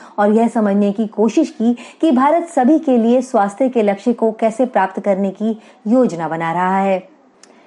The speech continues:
मैं शिखा शर्मा हूं और मैं आपको इंटरव्यू के अंशों से रूबरू कराऊंगी। दिसंबर दो हज़ार बाईस में भारत ने जी ट्वेंटी की अध्यक्षता संभाली थी।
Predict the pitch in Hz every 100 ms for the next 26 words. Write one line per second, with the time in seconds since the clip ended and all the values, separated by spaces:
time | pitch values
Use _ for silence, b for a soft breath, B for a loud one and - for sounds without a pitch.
0 | b 247 277 269 240 254 247 226 202 247
1 | 254 254 302 B 285 285 349 359 285 -
2 | 330 269 240 269 247 294 294 - 214 220
3 | 208 285 277 294 220 214 262 226 180 190
4 | 185 180 180 196 202 185 _ _ _ _
5 | _ _ _ _ _ _ _ _ _ _
6 | _ B B B B 226 294 349 381 349
7 | 339 349 330 233 226 277 - 320 233 190
8 | 262 302 302 233 247 294 247 226 226 262
9 | 277 277 190 208 196 240 254 247 226 214
10 | 165 156 214